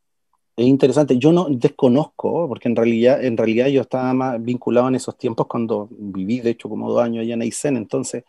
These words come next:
eh, en la actualidad no sé si es que existen como estudios que tengan que ver un poco más con los impactos de, de, de la acuicultura con aves marinas ya más oceánicas. Sí sé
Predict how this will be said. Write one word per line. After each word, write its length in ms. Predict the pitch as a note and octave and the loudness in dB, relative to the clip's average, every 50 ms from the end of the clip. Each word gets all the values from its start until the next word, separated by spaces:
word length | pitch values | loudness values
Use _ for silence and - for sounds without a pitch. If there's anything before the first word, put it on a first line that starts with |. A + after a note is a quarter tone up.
| _ _ - - - - - - _ - | _ _ -20 -20 -20 -20 -20 -20 _ -10
eh, 140 | - G2 G2 | -6 -4 -2
en 100 | B2 A2 | 2 2
la 60 | A2+ | 2
actualidad 600 | A2 - - A#2 A2+ A2+ A2+ A#2 A#2+ B2 C#3 D3 | 2 2 2 2 2 2 4 2 2 4 2 2
no 160 | C#3+ C3+ A#2+ - | 0 0 -2 -4
sé 400 | - - D3 C#3 G#2+ G#2+ A#2 - _ | -4 -2 -2 -2 -2 -4 -8 -12 _
si 220 | _ - - - G#2+ | _ -18 -14 -12 -12
es 80 | - | -12
que 1040 | _ - - A2 G#2+ G#2+ G#2+ G#2+ G#2 G2+ G2+ G2+ G2+ G#2 G2+ G2+ G2 G2 G2 - - - | _ -10 -8 -6 -4 -4 -4 -4 -4 -2 -4 -4 -4 -4 -6 -6 -6 -6 -8 -10 -14 -20
existen 480 | - _ - - A#2+ - - - A#2+ - | -20 _ -14 -12 -12 -12 -10 -10 -12 -8
como 400 | - A#2 G#2+ A2 G#2+ G#2 G2+ G#2 | -8 -8 -6 -6 -6 -6 -6 -8
estudios 420 | - - _ - G#2+ A2 A#2 - | -10 -14 _ -8 -6 -6 -6 -8
que 140 | _ - - | _ -10 -8
tengan 320 | - A#2+ A2+ G#2+ G#2+ G#2+ | -6 -6 -6 -6 -8 -8
que 100 | - A2 | -8 -8
ver 140 | G#2 G#2+ G#2+ | -8 -6 -8
un 80 | - - | -8 -8
poco 240 | - G#2+ - G#2+ G#2+ | -8 -8 -6 -6 -8
más 160 | G#2+ G2+ - | -8 -8 -8
con 200 | - A2 A2 G#2 | -8 -8 -6 -6
los 140 | G#2 G#2 G#2 | -6 -6 -8
impactos 600 | F#2+ - _ - G#2 G2+ - _ - G#2 G2+ G2 | -10 -14 _ -10 -10 -10 -10 _ -12 -12 -10 -10
de, 400 | G2+ G2+ G2+ G2+ G2 G2 F#2+ G2 _ _ _ _ _ _ _ _ _ _ _ _ _ _ _ | -10 -10 -10 -10 -10 -12 -14 -16 _ _ _ _ _ _ _ _ _ _ _ _ _ _ _
de, 380 | - G#2 G2 G2 G2 G2 F#2+ F#2+ | -14 -10 -6 -6 -6 -6 -4 -2
de 120 | G2 G#2 | 2 2
la 100 | G2 G2 | 4 2
acuicultura 520 | - - G2+ - A2 F#2+ - - A2+ G#2+ G2 | 2 0 -4 -4 -4 -6 -4 -2 -2 0 0
con 160 | A2+ G#2 G#2 | 0 -2 -2
aves 140 | G2+ G2+ F#2+ | -4 -6 -6
marinas 400 | F#2+ G2 F#2+ G2+ G2+ G2+ G2 G2 | -6 -6 -6 -4 -4 -4 -2 -2
ya 120 | G2+ G#2 | -2 0
más 140 | G2+ G2+ G2 | 0 0 0
oceánicas. 600 | F#2+ - - F#2+ F#2+ G2 G2+ F#2+ F#2 - - _ _ _ _ _ _ _ _ _ _ _ _ _ _ _ _ _ | -2 -4 -6 -8 -8 -6 -8 -8 -12 -14 -20 _ _ _ _ _ _ _ _ _ _ _ _ _ _ _ _ _
Sí 280 | _ - - - D#3 D3+ | _ -8 0 2 2 2
sé 500 | - - - F#3 D#3 A2+ A#2 C#3+ E3+ | 2 2 4 6 6 6 4 2 0